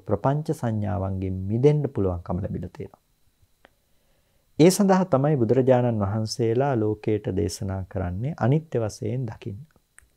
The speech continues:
දුක් වශයෙන් දකින්න, අනාත්ම වශයෙන් දකින්න. අනිත්‍ය වශයෙන් දකිනකොට, දුක් වශයෙන් දකිනකොට, අනාත්ම වශයෙන් දකිනකොට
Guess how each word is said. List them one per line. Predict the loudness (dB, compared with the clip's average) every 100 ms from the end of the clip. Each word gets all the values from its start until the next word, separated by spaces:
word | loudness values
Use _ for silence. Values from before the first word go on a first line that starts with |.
| 0
දුක් | 2 2 -2
වශයෙන් | -8 -6 -6 -6
දකින්න, | -8 -10 -14 -14 _ _ _ _ _ _ 2
අනාත්ම | 4 2 0 -6 -8
වශයෙන් | -8 -8 -4 -2
දකින්න. | -2 -6 -12 -18 _ _ _ _ _ _ 0
අනිත්‍ය | 2 2 2
වශයෙන් | 2 2 -2 -2 -2
දකිනකොට, | -4 -6 -6 -4 -6 -6 -10 _ _ _ -4
දුක් | -2 -2 2
වශයෙන් | 0 2 -2 -2 -6
දකිනකොට, | -8 -8 -8 -8 -8 -10 -12 _ _ _ _
අනාත්ම | 2 4 2 0 -4
වශයෙන් | -4 -4 -4 -4
දකිනකොට | -4 -6 -8 -6 -8 -4